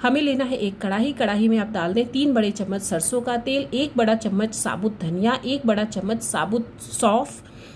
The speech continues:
और उसके बाद एक बड़ा चम्मच आप इसमें डालें जीरा।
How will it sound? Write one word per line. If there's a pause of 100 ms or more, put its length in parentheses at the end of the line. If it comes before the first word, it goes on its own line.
(320)
और
उसके
बाद (120)
एक (120)
बड़ा
चम्मच
आप
इसमें
डालें (160)
जीरा।